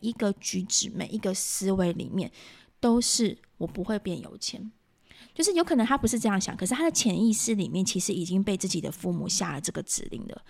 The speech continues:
所以我以前的我，就像那时候度过那段时间负债的时间的我，其实我都曾经有想过这件事情，说，<sighs> 我这样信用破产啊，是不是就是像我父母说的一样，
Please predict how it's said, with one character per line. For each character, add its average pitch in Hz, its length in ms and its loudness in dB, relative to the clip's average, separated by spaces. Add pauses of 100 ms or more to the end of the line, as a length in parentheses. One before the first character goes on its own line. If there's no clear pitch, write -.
(460)
所 254 120 2
以 277 320 -2 (340)
我 208 340 0
以 196 100 -2
前 202 240 0
的 208 100 4
我， 190 460 0
就 214 80 -2
像 208 180 2
那 208 120 2
时 208 100 0
候 190 260 0 (120)
度 247 120 2
过 220 200 0
那 214 100 2
段 208 180 0
时 208 120 -2
间 185 280 0 (100)
负 196 180 0
债 190 180 0
的 175 100 -2
时 170 160 -2
间 175 220 -4
的 - 100 -10
我， - 240 -14
其 269 120 -2
实 370 120 0
我 311 160 2
都 233 160 0
曾 240 200 0
经 196 120 2
有 190 120 2
想 - 240 -4
过 180 160 0
这 180 80 -4
件 170 200 -4
事 - 140 -4
情， - 220 -4
说， 185 260 -4 (960)
<sighs> - 520 -6
我 208 280 0
这 - 140 -4
样 233 120 2
信 220 220 2
用 208 160 2
破 202 240 2
产 - 340 -8
啊， - 320 -16
是 - 200 -4
不 202 40 -2
是 196 160 -6
就 190 140 -2
是 190 160 -2
像 185 260 -2 (300)
我 - 100 -4
父 196 220 -6
母 - 160 -4
说 - 220 -6
的 - 100 -8
一 - 160 -16
样， - 180 -10